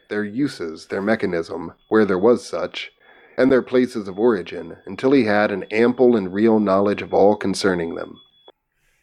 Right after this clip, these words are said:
Many were secret and intricate, but he never rested till he found out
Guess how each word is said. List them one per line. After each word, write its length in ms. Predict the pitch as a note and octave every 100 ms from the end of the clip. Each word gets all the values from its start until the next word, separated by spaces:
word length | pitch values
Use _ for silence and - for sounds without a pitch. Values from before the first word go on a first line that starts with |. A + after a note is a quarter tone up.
| _ _ _ -
Many 280 | D3+ D#3 G#2
were 160 | G2
secret 480 | - C3+ C3 A#2 G2+
and 100 | G2
intricate, 540 | A2+ A2 F#2+ - F2 _
but 80 | A2+
he 100 | A2+
never 360 | A2 B2 B2+ G#2
rested 500 | A#2+ A#2+ - F2+ -
till 140 | G2
he 80 | F#2+
found 340 | - A2 G#2+
out 240 | G2+ G2